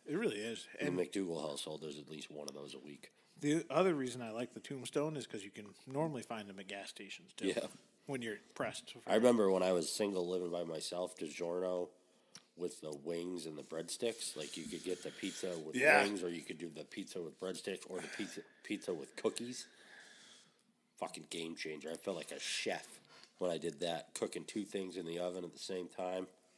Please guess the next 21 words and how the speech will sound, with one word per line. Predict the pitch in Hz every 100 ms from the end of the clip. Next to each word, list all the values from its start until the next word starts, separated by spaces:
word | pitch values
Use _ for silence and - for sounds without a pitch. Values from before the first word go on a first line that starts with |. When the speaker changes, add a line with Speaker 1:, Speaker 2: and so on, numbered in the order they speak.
| _ _ -
Speaker 1:
That's | 147 160
why | 202
I'm | 143 135
a |
Domino's | 113 110 104 101 98
guy. | - 101 101 - -
Speaker 2:
Yeah. | 92 87 - -
Speaker 1:
I | 147 131
love | 117 107 101 95 - - - _ _ _ _ _ _ - 123
Domino's. | 113 98 101 98 101 - - _ _ _ _ _ _ - - - - - - - - -
Speaker 2:
I | 85
love | 73 69
Domino's, | 69 65 67 67
too. | - 67 -
Speaker 1:
Although | 139 135
Pizza | 120 - 175 170 170
Hut | 156 143 - - - - - - _ _ _ _ _ _ -
buffet | 107 - 113 101 95 - - - _ _ _ -
Speaker 2:
Yeah. | 87
Speaker 1:
is | 87
undefeated. | 104 90 - 95 101